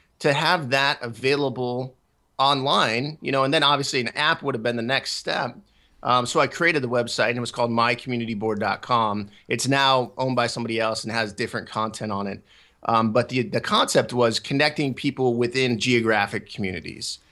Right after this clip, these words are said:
Um, and, you know, s-, since then, I, I think, you know, there's, there's apps on Facebook that do it.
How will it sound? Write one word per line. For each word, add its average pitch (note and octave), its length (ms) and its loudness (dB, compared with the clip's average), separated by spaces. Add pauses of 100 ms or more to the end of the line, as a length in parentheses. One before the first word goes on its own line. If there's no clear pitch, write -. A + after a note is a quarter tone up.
(300)
Um, G#2+ 520 2
and, F3 140 4
you G3+ 80 6
know, D3+ 80 6
s-, - 240 -2
since - 320 -2
then, F3+ 240 4
I, D3 60 4
I B2+ 200 -2
think, C#3+ 300 -2
you C#3 60 -2
know, C3 100 0
there's, A#2 320 0
there's A2 180 -8
apps C3 320 0
on A2 140 0
Facebook A#2+ 580 -4
that A2 260 -2
do A#2 220 -4
it. A2+ 220 -4